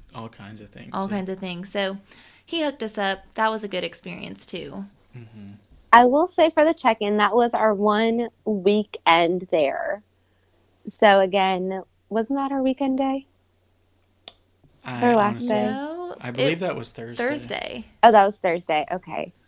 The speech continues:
Speaker 3: Well, I don't know. The weekend we went back to California Adventure when it became the Halloween party was, again, one of the craziest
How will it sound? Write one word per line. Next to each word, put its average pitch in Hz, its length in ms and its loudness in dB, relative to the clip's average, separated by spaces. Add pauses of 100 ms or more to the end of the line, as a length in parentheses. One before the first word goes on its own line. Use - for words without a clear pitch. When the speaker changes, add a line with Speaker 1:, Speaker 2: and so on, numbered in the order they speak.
(380)
Speaker 3:
Well, 175 420 6 (640)
I 190 100 -2
don't 180 100 0
know. 156 100 0
The 180 240 0 (200)
weekend 202 520 2
we 185 360 2
went 175 440 4
back 160 560 8
to - 80 -14
California 190 600 -2
Adventure 190 640 -2
when 180 160 -4
it 151 140 -4
became 175 400 -4
the 160 100 0
Halloween 165 580 2
party 185 540 -4 (1080)
was, 175 560 4
again, 180 420 2
one 180 120 0
of 180 80 0
the 175 100 0
craziest 175 880 -2